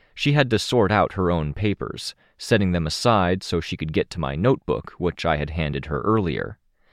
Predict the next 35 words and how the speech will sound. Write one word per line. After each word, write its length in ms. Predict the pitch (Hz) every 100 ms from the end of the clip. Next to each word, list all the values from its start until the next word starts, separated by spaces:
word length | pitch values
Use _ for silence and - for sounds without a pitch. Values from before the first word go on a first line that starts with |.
| _ _ _ _ _ _ _ _ _ -
"And 240 | 175 170
you're 140 | 247
a 60 | 262
fun 280 | - 165 151
patient 440 | 160 226 - 92
because 320 | - 123 113
you 60 | 98
take 260 | - 101 80
extensive 640 | - - 165 202 80 71
notes." 520 | 151 80 - - - _ _ _ _ -
Her 180 | 101
legs 460 | 87 95 85 69 -
kicked 380 | - - - -
as 100 | 71
she 160 | -
paged 480 | 80 85 65 62 -
through. 400 | - 104 78 62 - _ _ _ _ _ _ -
"On 220 | 78 82
your 140 | 87
way 180 | 87 92
to 80 | 92
becoming 480 | 90 95 104 104 110
a 60 | 110
favorite," 500 | - 120 147 110 - _ _ _
Ethan 360 | - 82 - 71
told 300 | - 71 67
me, 160 | 69 76
smiling. 680 | - 98 78 71 71 87 - _ _ _ _ _ _ _ _ _ _ -
"Long 340 | 85 123 135
way 160 | 135 131
to 80 |
go," 420 | 135 143 131 110 101 _ _ _ _ _
Ann 300 | 101 92 85
Lin 240 | 82 78 76
said, 400 | - 80 78